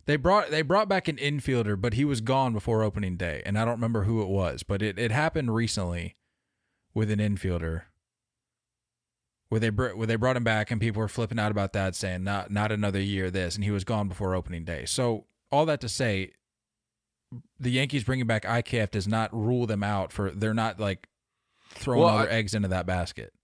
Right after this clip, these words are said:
Speaker 2: No, yeah, I don't think that's the case at all. I, I mean, they, they, that was an arb deal. It's still under team control. So you, there's, you're giving up a draft pick if you let him walk, I believe.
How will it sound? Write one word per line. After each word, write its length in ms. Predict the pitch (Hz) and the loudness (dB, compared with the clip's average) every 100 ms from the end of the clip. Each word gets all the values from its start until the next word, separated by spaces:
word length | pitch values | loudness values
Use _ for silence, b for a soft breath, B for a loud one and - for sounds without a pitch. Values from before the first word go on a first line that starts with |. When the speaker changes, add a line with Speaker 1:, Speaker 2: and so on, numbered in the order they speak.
| _ _ | _ _
Speaker 2:
No, 380 | 151 180 123 - | -2 0 0 -4
yeah, 220 | - 131 - | -4 -4 -2
I 60 | |
don't 180 | 127 131 | -2 -2
think 160 | 113 104 | -4 -4
that's 260 | 101 95 | -4 -4
the 80 | 90 | -6
case 300 | - 90 - | -2 -2 -2
at 80 | 69 | -2
all. 500 | 73 67 50 - - - | 0 0 -4 -10 -14 -4
I, 180 | 82 - | -2 -2
I 200 | 87 80 | -2 0
mean, 200 | 90 90 | 0 0
they, 180 | 90 87 69 | 0 -2 -2
they, 320 | 92 98 90 - _ _ _ - | 2 2 0 -10 _ _ _ 0
that 160 | 135 | 2
was 100 | 165 | 2
an 80 | 127 | 2
arb 300 | 101 110 82 | 4 4 2
deal. 380 | 80 73 87 - _ _ _ _ _ _ _ _ - | -2 0 -2 -4 _ _ _ _ _ _ _ _ -6
It's 140 | 101 | -2
still 200 | - 131 | 0 0
under 160 | 127 101 | 2 0
team 220 | - 98 | 0 -2
control. 560 | 85 76 85 55 87 - _ _ _ | -2 -2 -2 -2 -4 -12 _ _ _
So 140 | - | -4
you, 140 | 101 92 | -2 0
there's, 240 | 98 90 - | -2 -2 -4
you're 180 | 95 92 | -4 0
giving 220 | 107 107 | 0 0
up 100 | 82 | -2
a 40 | |
draft 340 | 76 85 85 - | 0 2 2 0
pick 180 | 76 80 | -8 -8
if 100 | 76 | -6
you 80 | |
let 120 | 78 73 | -4 -2
him 100 | 73 | -2
walk, 440 | 76 67 76 - _ _ _ _ _ _ _ _ _ _ _ _ | -2 -2 -6 -12 _ _ _ _ _ _ _ _ _ _ _ _
I 80 | - | -8
believe. 600 | 64 64 73 58 62 - | -6 -4 -4 -6 -10 -14